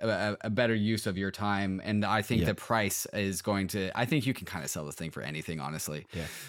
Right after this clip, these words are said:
Speaker 2: Can, can I, can I hop in for a second just to talk about that?
Speaker 1: Sure.
Speaker 2: So I've
Speaker 1: Yeah.
Speaker 2: spent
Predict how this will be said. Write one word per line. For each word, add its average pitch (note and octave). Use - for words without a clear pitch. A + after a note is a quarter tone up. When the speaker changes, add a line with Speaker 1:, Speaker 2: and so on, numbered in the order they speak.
Speaker 2:
Can, B2+
can B2
I, C3+
can A2
I A#2
hop A#2
in A2
for A2+
a G#2+
second A#2
just G#2
to G2+
talk F2+
about G2+
that? B2
Speaker 1:
Sure. D#3+
Speaker 2:
So -
I've A#2+
Speaker 1:
Yeah. B2
Speaker 2:
spent G#2+